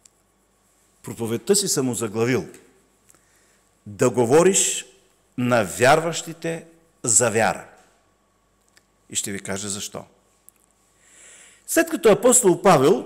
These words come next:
да направим един, една малка ретроспекция на това, което през седмицата трябваше да прочетем, своето послание до младия си сътрудник Тимотей, след като е написал посланието си да Тит,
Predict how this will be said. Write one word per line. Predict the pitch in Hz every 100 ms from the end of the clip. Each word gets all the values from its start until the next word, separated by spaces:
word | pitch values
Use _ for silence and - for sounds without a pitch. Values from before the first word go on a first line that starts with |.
| -
да | 127
направим | 135 127 139 127
един, | 113 123 120 123
една | 123 117
малка | 131 127 113
ретроспекция | 110 107 - 131 - 120
на | 110 107
това, | 127 123
което | 120 113 123
през | 113
седмицата | - 120 107 104 113 127 110 - _ _ _ _ _ _ _ - - _ -
трябваше | 139 113 104 107
да | 104
прочетем, | 117 - - 240 285 - - - - _ -
своето | - 254 233 185
послание | 180 - 185 175 160 147 135 - - - -
до | 117 135 127
младия | 139 139 123 120
си | - 104
сътрудник | - 104 123 107 107 -
Тимотей, | 107 101 135 131 147 - - _ _ _ _ _ _ _ _ _
след | - 226 233
като | 247 233
е | 220
написал | 190 196 - 226 202
посланието | 196 190 220 214 196 190
си | 180
да | 160 156
Тит, | 190 -